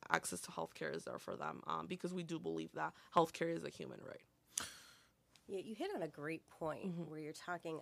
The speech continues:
Speaker 2: about girls just not knowing, and a lot of it is more reactive than
Speaker 1: Mm-hmm.
Speaker 2: proactive.
Speaker 1: Mm-hmm.
Speaker 2: Um, when, when people find out now they need your help, there's
Speaker 1: Mm-hmm.
Speaker 2: some, you know, something happened, or now they have a problem,
Speaker 1: Mm-hmm.
Speaker 2: or they're pregnant, that's when, you know, again, the real issue comes in.
Speaker 1: Mm-hmm.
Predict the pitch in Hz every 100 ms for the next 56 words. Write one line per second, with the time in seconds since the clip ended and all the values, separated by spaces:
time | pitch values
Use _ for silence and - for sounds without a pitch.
0 | 147 151 147 139 139 - - - 180 175
1 | 175 - 143 160 139 165 180 185 185 185
2 | 180 - 165 196 330 226 185 - 170 170
3 | 165 156 - - - - 170 165 156 185
4 | 240 165 151 - 151 143 156 185 170 165
5 | 165 - 165 160 - - - 185 175 165
6 | 170 - - - - 160 147 165 - 170
7 | - 170 165 175 170 165 165 - - 180
8 | 175 170 165 165 170 165 143 147 143 -
9 | 151 - - 185 160 170 175 165 156 180
10 | 170 175 160 165 160 147 151 151 139 -
11 | 160 147 151 151 160 160 139 139 - 170
12 | 156 151 - - - - - 165 180 -
13 | 175 160 160 156 147 160 147 151 143 151
14 | 151 143 - 139 135 - - 180 165 170